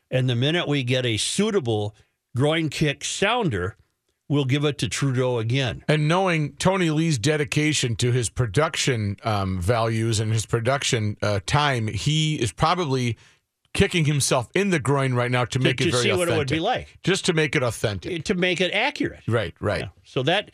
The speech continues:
Speaker 1: I would bet before the end of the show, we have the official groin kick sounder in place.
Speaker 2: The utmost audio integrity with Tony Lee.
Speaker 1: And then it shall be noted in the show notes
Speaker 2: Mm.
Speaker 1: that, uh,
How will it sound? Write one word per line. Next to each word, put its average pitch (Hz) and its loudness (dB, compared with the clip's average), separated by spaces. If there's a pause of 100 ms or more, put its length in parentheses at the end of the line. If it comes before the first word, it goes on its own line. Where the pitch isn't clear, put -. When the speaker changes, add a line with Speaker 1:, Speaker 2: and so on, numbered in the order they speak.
(300)
Speaker 1:
I 196 2
would 240 0
bet 190 -2
before 170 -2
the 151 0
end 156 0
of 135 -2
the 113 -2
show, 165 0
we 117 -2
have 135 -2
the 117 -2
official 123 -2
groin 113 -2
kick 107 -4
sounder 110 -2
in 85 -2
place. 82 -4
Speaker 2:
The 120 0
utmost 160 2
audio 143 2
integrity 117 -2
with 107 -2
Tony 98 0
Lee. 92 -2
Speaker 1:
And 123 0
then 151 2
it 127 0
shall 165 0
be 139 0
noted 143 0
in 117 -4
the 117 0
show 190 0
notes 90 -4
Speaker 2:
Mm. 95 -10 (340)
Speaker 1:
that, 113 -2
uh, 104 2